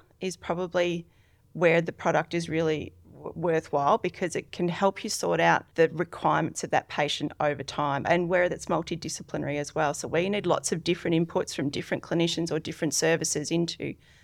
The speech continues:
a patient's care, and you don't wanna repeat stuff. So, you know, if you've done the ass-,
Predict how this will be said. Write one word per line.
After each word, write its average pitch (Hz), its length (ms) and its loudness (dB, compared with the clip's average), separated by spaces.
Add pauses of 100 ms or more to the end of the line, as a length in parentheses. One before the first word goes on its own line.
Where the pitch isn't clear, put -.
(120)
a 175 80 2
patient's 165 480 0
care, 165 300 4
and 160 140 2
you 196 60 0
don't 202 180 6
wanna 226 160 2
repeat - 420 -6
stuff. - 360 -4 (420)
So, 190 200 4
you 165 120 4
know, 165 80 4
if 170 120 0
you've 180 120 -2
done 190 200 4
the 180 100 0
ass-, - 220 -4